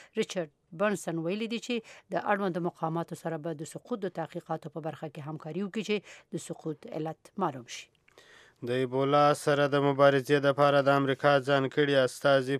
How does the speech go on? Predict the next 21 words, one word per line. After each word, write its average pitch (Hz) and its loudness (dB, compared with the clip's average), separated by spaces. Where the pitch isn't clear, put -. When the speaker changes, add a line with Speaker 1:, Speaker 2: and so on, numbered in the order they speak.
Speaker 2:
پرون 135 0
وویل 131 4
چې 139 -4
تر 127 0
څو 160 0
چې 160 -2
پر 131 0
چا 147 6
باندې 151 2
په 151 -6
ایبولا 123 2
باندې 123 0
د - 2
اخته - -6
کېدو 139 2
شک 123 2
رانه 135 2
سي، 156 0
داسې 127 0
هیڅ 180 -2
کوم 165 2